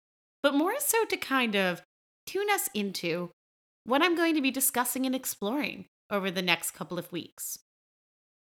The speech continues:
Let's be honest. How many of you are feeling really burnt out? I'm raising my hand over here. I know I am.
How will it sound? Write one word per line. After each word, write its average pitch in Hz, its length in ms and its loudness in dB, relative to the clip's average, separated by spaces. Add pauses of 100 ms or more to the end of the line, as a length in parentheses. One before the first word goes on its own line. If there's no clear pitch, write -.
(540)
Let's 269 240 -4
be 240 160 2
honest. 170 500 -4 (880)
How 262 140 4
many 277 300 4
of 202 80 0
you 190 240 0
are 185 140 -4
feeling 175 640 -2 (420)
really 233 560 -2 (340)
burnt 180 460 -2 (420)
out? 160 380 -2 (1080)
I'm 226 160 8
raising 185 300 4
my 170 140 2
hand 165 220 2
over 165 180 -4
here. 165 380 0 (220)
I 196 80 -2
know 208 180 2
I 202 180 4
am. 165 320 -2